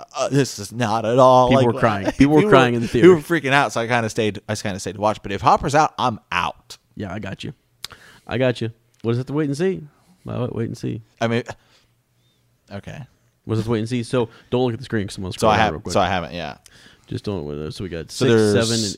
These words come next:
Speaker 1: eight.
Speaker 2: six, seven, and
Speaker 1: With
Speaker 2: eight.
Speaker 1: three episodes left.
Speaker 2: Yeah.
Speaker 1: Um, and then this is coming out, uh, early October, I think, right, or something
Speaker 2: Early
Speaker 1: like
Speaker 2: October,
Speaker 1: that?
Speaker 2: yeah, Halloween, actually, I think. Maybe,
Speaker 1: Oh, is it end of
Speaker 2: maybe
Speaker 1: October?
Speaker 2: Halloween, yeah.
Speaker 1: Okay,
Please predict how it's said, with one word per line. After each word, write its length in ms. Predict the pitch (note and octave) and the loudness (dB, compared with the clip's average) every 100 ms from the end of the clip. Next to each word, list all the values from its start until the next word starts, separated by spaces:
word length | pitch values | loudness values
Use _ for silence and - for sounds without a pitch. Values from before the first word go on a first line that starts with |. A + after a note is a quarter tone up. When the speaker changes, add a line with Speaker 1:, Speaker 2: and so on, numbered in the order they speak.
| - | -8
Speaker 1:
eight. 100 | G2+ | -8
Speaker 2:
six, 160 | A2+ - | -6 -2
seven, 200 | A2 G#2+ | 0 0
and 80 | |
Speaker 1:
With 100 | F#2+ | 0
Speaker 2:
eight. 80 | E2 | -4
Speaker 1:
three 260 | - B2 A2+ | -6 -4 -4
episodes 560 | G2+ - - F#2 F#2+ F#2 | -6 -8 -10 -8 -10 -10
left. 460 | D#2 - - - - _ | -12 -12 -16 -20 -20 _
Speaker 2:
Yeah. 240 | D#2 A#1+ - _ _ | -14 -12 -14 _ _
Speaker 1:
Um, 360 | G#2+ G#2+ G#2 F2+ | -4 -2 -2 -4
and 160 | G#2+ | -4
then 160 | G#2+ G#2+ | -4 -4
this 160 | G#2+ A2 | -6 -10
is 80 | |
coming 200 | A2 G#2 | -6 -6
out, 200 | F#2+ F#2 - | -4 -8 -10
uh, 100 | F2 D#2 | -14 -8
early 260 | G#2+ G#2+ | -4 -2
October, 560 | G2 G2+ - F#2 D2+ C#2 | -2 -4 -6 -6 -6 -12
I 40 | |
think, 260 | C#2 - - | -12 -14 -12
right, 120 | E2+ G2+ | -8 -8
or 40 | G#2 | -8
something 100 | G#2 | -4
Speaker 2:
Early 40 | |
Speaker 1:
like 60 | G#2 | -2
Speaker 2:
October, 160 | G#2 G2+ | -2 -2
Speaker 1:
that? 40 | |
Speaker 2:
yeah, 140 | F#2+ E2+ | -2 0
Halloween, 380 | F#2+ F2 F2 E2 | 0 -2 -6 -8
actually, 260 | D2+ - | -12 -14
I 20 | E2+ | -14
think. 160 | E2 _ _ - | -14 _ _ -10
Maybe, 100 | E2+ | -2
Speaker 1:
Oh, 140 | A#2 | 0
is 240 | G#2+ B2 A2+ | 0 -4 -4
it 40 | |
end 120 | A#2 | -8
of 100 | A#2 | -4
Speaker 2:
maybe 140 | G#2+ G2+ | -2 0
Speaker 1:
October? 180 | E2+ G#2+ | 0 -2
Speaker 2:
Halloween, 340 | E2+ E2 E2 | -2 -4 -8
yeah. 180 | E2 G2 - | -10 -12 -10
Speaker 1:
Okay, 200 | G#2 - | -10 -10